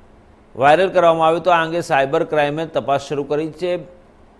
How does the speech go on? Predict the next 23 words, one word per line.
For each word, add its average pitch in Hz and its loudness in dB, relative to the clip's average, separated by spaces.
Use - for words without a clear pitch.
ત્યારે 175 4
વીડિયો 160 -2
વાયરલ 160 4
કરનારા 156 -2
બે 143 0
વ્યક્તિઓની 147 -4
ધરપકડ 127 -6
કરવામાં 117 -6
આવી. 90 -10
પોલીસે 220 2
સતીશ 180 -2
વંસોલા 165 0
અને 160 -4
સ-, - -10
આર 131 0
બી 160 -2
બારિયા 139 2
નામની 143 -6
બે 135 2
વ્યક્તિઓની 135 -6
ધરપકડ 131 -4
કરી 160 -2
છે. 180 0